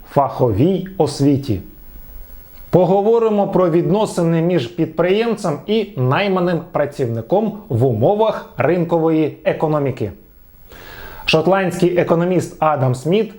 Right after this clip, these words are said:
казав, що нормальний рівень зарплати підтримується ринковим механізмом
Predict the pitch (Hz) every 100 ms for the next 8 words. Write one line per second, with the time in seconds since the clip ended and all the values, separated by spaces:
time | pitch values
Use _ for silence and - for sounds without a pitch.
0 | - - 139 160 175 151 104 - - -
1 | - 131 143 156 185 196 160 139 151 175
2 | 139 117 117 - 135 180 196 143 113 -
3 | - - - 170 170 - 147 208 202 156
4 | 127 - 117 98 - - - 127 175 180
5 | 175 156 151 131 - 139 127 147 160 185
6 | 131 117